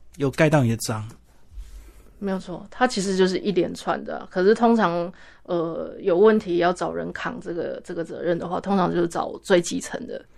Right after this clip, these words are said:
Speaker 1: <laughs> 好，不要讲那么黑暗，我们还是讲正面的。正面的话，就是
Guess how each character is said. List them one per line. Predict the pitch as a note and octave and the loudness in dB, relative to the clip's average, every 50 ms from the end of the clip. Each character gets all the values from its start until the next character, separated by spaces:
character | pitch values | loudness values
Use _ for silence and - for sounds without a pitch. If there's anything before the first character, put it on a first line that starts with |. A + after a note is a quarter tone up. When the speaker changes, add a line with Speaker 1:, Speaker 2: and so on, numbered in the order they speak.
| - - - - - - - - - - - | -20 -20 -20 -20 -20 -20 -20 -20 -20 -12 -8
Speaker 1:
<laughs> | C3 A#2 - - - - - - - - - - - - - | -8 -8 -8 -6 -2 0 2 2 4 2 2 0 -2 -4 -4
好， | - - D#3+ D#3+ - - - - - - - | -2 -2 -2 -2 -2 -8 -14 -20 -20 -18 -8
不 | - E3 | -4 -2
要 | E3+ | -2
讲 | D#3+ - C#3 | 0 0 2
那 | B2+ D3 | 2 2
么 | D3+ C#3+ A#2+ | 2 2 2
黑 | - C3+ C#3+ | 2 2 4
暗， | D3 C3+ | 4 4
我 | C3 | 4
们 | C3 B2 | 4 4
还 | C3+ C#3 | 4 4
是 | C#3+ E3 | 2 2
讲 | D#3+ D#3+ B2 A#2+ | 2 2 0 2
正 | A#2+ - - D3 | 2 2 4 4
面 | D3+ D3+ C#3 A#2+ | 4 2 2 0
的。 | A2 A2 | 0 -2
正 | - - E3+ | 0 2 4
面 | D#3+ D#3+ D#3 D3 | 6 6 6 6
的 | C#3 C3+ | 6 4
话， | B2 - E3+ D3 C#3+ | 4 6 4 4 4
就 | C#3 - D#3 D3+ | 4 2 0 2
是 | - E3+ D3+ A2 | 2 2 2 0